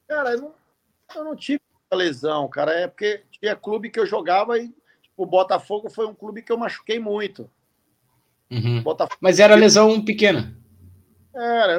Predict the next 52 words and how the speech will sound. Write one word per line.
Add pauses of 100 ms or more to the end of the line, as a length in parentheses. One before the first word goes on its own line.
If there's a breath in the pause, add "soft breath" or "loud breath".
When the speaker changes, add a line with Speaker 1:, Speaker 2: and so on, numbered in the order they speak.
(100)
Speaker 1:
eu,
eu,
eu
não,
eu
não
passei
mais
de
um
mês
e
meio
no
departamento
médico.
Eu
nunca
operei
o
joelho, (720)
eu
nunca
tive (160)
lesão
de
cruzado,
essas
lesões
que
você
fica
mais
tempo
no
departamento
médico. (1000)
De
repente,
ele
pode
estar
falando
num
clube
específico
aí,
mas,
no
geral,
minha
carreira